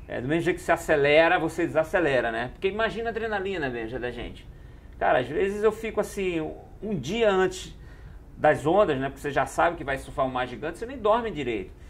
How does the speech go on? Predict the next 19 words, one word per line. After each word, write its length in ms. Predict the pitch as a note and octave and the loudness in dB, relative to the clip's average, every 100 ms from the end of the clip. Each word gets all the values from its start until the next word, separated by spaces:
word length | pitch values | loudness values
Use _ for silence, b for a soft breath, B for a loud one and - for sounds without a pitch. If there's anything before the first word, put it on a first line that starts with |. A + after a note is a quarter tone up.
| b C3+ | b -10
Então 300 | C3+ G3+ G#3 | -2 -2 0
são 180 | A3 | 0
quarenta 340 | G#3 G3 A#3 - | 0 0 0 -4
e 20 | |
oito 260 | A#3+ A3+ F3+ | -4 -4 -2
horas, 340 | D3+ E3 G3 E3+ | 2 4 2 -4
assim, 240 | E3 F3+ | -8 -12
de 100 | E3+ | -12
pico 360 | - - G#3+ G#3+ | -16 -12 -8 -4
de 80 | F#3+ | -4
adrenalina 580 | F3+ F3+ F3 D#3+ F3 | -4 -4 -4 -4 -4
no 100 | F#3 G3+ | -6 -4
máximo. 520 | E3 E3+ F#3+ - F#3 | 0 0 0 -4 -4
Quando 260 | G#3 G#3 | -2 -2
passa, 520 | A3+ F#3+ F#3 G#3+ G#3 F#3+ | -2 2 2 2 -2 -10
você 160 | G3 | -12
fala 220 | F3+ G3 | -4 -4
assim, 140 | F#3+ E3+ | -4 -8
"Ah." 280 | D3+ - | -14 -14